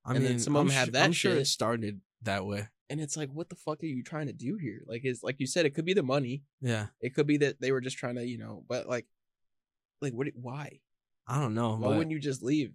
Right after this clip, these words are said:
Speaker 2: You're Johnny Depp, bro.
Speaker 1: I think he was too entrenched in, like,
Speaker 2: <laughs>
Speaker 1: all the drugs and, like, I mean, I'm sure you get status from that.
Speaker 2: Fuck her, bro.
Speaker 1: <laughs>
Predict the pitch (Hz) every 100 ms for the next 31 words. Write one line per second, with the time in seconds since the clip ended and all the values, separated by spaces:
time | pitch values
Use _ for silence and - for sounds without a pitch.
0 | _ 139 143 139 139 127 139 - 123 139
1 | _ _ _ _ _ _ _ _ _ _
2 | _ - 123 190 180 196 170 - 180 160
3 | 139 135 131 135 127 113 110 - - -
4 | 120 123 120 - 110 110 113 113 117 110
5 | 107 107 _ _ _ _ _ _ _ _
6 | - 151 165 139 - - 151 - 196 160
7 | 131 - 110 123 123 - 127 131 139 -
8 | _ _ _ _ _ _ _ _ 190 -
9 | 139 - 131 180 _ _ _ _ -